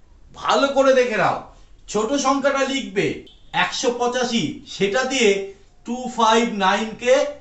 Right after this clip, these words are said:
ভাগ করব না। ভাগ দিলাম বটে, ভাগ করব না, গসাগু বের করবো এদের দুজনের। একবার যাচ্ছে, তাই তো? ওয়ান এইটটি ফাইভ,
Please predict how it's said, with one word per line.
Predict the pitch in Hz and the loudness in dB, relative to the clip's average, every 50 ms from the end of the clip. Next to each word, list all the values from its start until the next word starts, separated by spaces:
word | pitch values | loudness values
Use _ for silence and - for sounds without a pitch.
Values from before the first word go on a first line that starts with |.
| - - - - - - - - 131 | -18 -20 -20 -20 -20 -20 -20 -20 -20
ভাগ | - - 156 196 208 - - - - | -6 0 2 2 2 2 -2 -8 -6
করব | 214 220 214 190 170 165 147 | -4 -2 -2 -2 -2 -2 2
না। | 175 202 208 202 202 190 165 147 127 - - - - - - - - _ - - - - | 4 6 6 6 6 6 4 2 0 -2 -6 -10 -14 -20 -20 -20 -20 _ -20 -20 -20 -12
ভাগ | 107 117 135 175 180 160 131 | -6 -2 -2 -2 -2 -2 -6
দিলাম | 139 185 208 233 240 247 233 | -6 -2 0 2 2 4 4
বটে, | 226 226 214 208 170 147 123 | 2 2 2 2 0 0 -2
ভাগ | 107 101 123 156 175 - - - | -2 -2 -2 -2 -2 -4 -6 0
করব | - 226 226 233 220 220 | 2 2 2 4 2 0
না, | 208 185 151 131 104 - - - - - - - - - 101 98 | 2 2 2 2 0 -2 -8 -14 -20 -20 -20 -20 -20 -20 -20 -12
গসাগু | 101 120 156 185 190 - 240 247 247 247 277 269 | -2 2 4 4 4 4 2 2 2 2 2 4
বের | 247 240 233 233 233 | 6 6 6 4 4
করবো | 220 226 226 226 | 2 4 4 6
এদের | 220 208 196 208 185 156 | 4 4 4 2 0 -2
দুজনের। | 170 180 160 165 156 131 127 101 95 95 - - - - - - - - _ | -4 -8 -6 -6 -6 -6 -6 -8 -8 -12 -14 -16 -14 -14 -14 -14 -18 -14 _
একবার | - 175 214 240 220 214 214 262 277 262 - | -2 0 0 0 0 0 2 4 4 4 4
যাচ্ছে, | 262 254 254 254 - - 214 | 2 0 0 -2 -4 -4 -2
তাই | 165 - 202 226 226 - | 0 0 0 0 0 0
তো? | 339 311 254 - 101 - - - - - | 2 4 4 4 2 -2 -6 -12 -18 -10
ওয়ান | - 147 170 185 226 247 285 311 302 - - - - - _ | -4 -2 2 2 4 4 4 2 0 -4 -8 -16 -20 -14 _
এইটটি | 170 185 196 202 196 - - - 240 262 277 - - - | -4 -2 -2 -2 -4 -6 -12 -14 -12 -12 -10 -12 -6 -4
ফাইভ, | 185 151 120 117 104 | -2 -2 -2 -2 -4